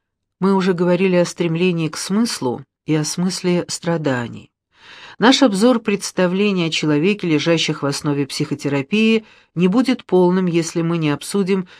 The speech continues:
еще одну тему – тему свободы воли.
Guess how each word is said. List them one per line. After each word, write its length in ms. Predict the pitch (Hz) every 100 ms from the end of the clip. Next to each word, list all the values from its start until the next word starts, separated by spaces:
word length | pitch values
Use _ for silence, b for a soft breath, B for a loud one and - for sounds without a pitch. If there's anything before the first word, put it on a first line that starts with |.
| b b
еще 460 | 165 202 - 277 277
одну 360 | 175 156 185
тему – 560 | 202 - 151 135 120 110 -
тему 560 | - 185 226 262 262 _
свободы 640 | - - 151 143 151 160 156
воли. 400 | 127 113 -